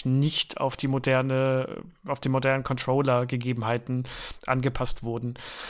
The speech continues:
Das führt dazu, dass, was wir grad beim Multiplayer vorhin schon angesprochen haben, man das Spiel zwar spielen kann, es ist aber wirklich umständlich.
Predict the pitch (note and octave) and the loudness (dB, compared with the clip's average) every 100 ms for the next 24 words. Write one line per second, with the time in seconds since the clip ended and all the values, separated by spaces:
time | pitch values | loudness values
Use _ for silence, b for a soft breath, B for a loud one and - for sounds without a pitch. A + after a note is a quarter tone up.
0 | B B - C3 - E3+ C3 D3+ - E3+ | B B 0 2 4 4 4 4 4 2
1 | D#3 D3+ - - - C3+ - C3 C3 - | 2 4 4 2 2 2 2 2 2 2
2 | B2+ D3 D3+ D3 C#3 C3+ C3+ C#3 C3+ C#3 | 2 2 2 2 2 2 0 0 -2 -4
3 | C3 - B2+ C3+ B2 B2 B2+ B2+ B2 B2 | -4 -2 -2 0 2 4 4 2 -2 -4
4 | - - - _ - B2+ B2+ B2+ B2+ B2 | -10 -20 -20 _ 0 2 4 2 -2 0
5 | A#2 - - C#3 D3 D3 - - - A2 | 2 0 -2 2 4 4 2 -2 0 0
6 | G#2 - D#3+ G#3 A3+ F#3 G3 G3+ - C#3 | 0 0 2 2 2 2 2 0 0 2
7 | D#3+ - D3 C3 A#2 C#3 C3+ C3 - - | 2 2 2 2 2 2 0 -4 -6 -6
8 | - D3 - - G#2+ - A2 - | 0 2 2 0 -4 -8 -12 -12